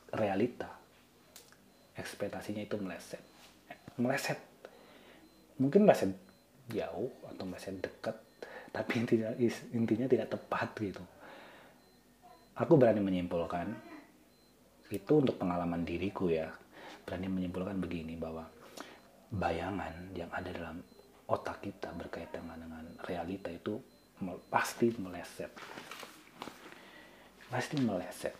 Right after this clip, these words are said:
Apalagi kalau kita ngomongin gini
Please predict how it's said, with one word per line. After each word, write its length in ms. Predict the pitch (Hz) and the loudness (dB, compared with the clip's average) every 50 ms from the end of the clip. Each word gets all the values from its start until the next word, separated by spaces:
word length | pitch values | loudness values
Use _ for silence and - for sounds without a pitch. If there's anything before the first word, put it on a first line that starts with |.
| - - - - - - - - - - - - - - - - - - - - - - - - - - - - - - - - - | -14 -18 -18 -20 -20 -20 -20 -20 -20 -20 -20 -20 -20 -20 -20 -20 -20 -20 -18 -18 -18 -20 -20 -20 -20 -20 -20 -20 -20 -20 -10 -4 0
Apalagi 340 | 120 - 123 113 110 123 147 - | 6 8 10 10 10 8 8 6
kalau 160 | 131 117 107 | 6 6 6
kita 480 | - 113 110 - 123 123 127 123 120 110 | 4 0 0 2 2 2 2 0 -4 -6
ngomongin 400 | 101 101 101 101 104 104 107 - | -6 -6 -6 -6 -6 -6 -6 -4
gini 240 | - 90 85 82 | -2 -2 -2 -2